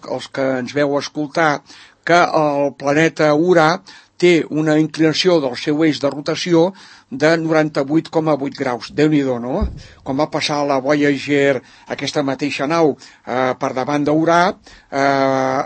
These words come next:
el planeta, el pol sud del planeta, estava enfocant directament al Sol. Imagineu-vos lo inclinat que estava i lo que duren allà les estacions, eh, i la diferència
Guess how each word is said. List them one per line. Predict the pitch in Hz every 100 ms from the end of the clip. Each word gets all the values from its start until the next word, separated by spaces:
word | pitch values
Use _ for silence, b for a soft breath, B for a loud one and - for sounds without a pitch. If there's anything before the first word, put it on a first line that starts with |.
| 143
el | 127 -
planeta, | 139 151 170 151
el | 123
pol | 156 170
sud | - 190 180 127 - _
del | 139 127
planeta, | 165 175 170 185
estava | - 165 175
enfocant | 156 175 - 170 180 202 B B -
directament | 156 170 160 151 151 160
al |
Sol. | 151 127 127
Imagineu-vos | 131 143 139 151 175 202 151
lo | 160
inclinat | 180 160 165 151 170 196 b b _
que | 147
estava | - 143 135 170 190
i | 156 175 214 b b
lo | 156 180 190
que | 165
duren | 156 185 196
allà | 170 151 175 185
les | 151
estacions, | 139 - 131 - 147 139 196 - b b _
eh, | - 139 170
i | 143 139 135 131 139 147
la | 147
diferència | 143 143 143 180 160 151 175 254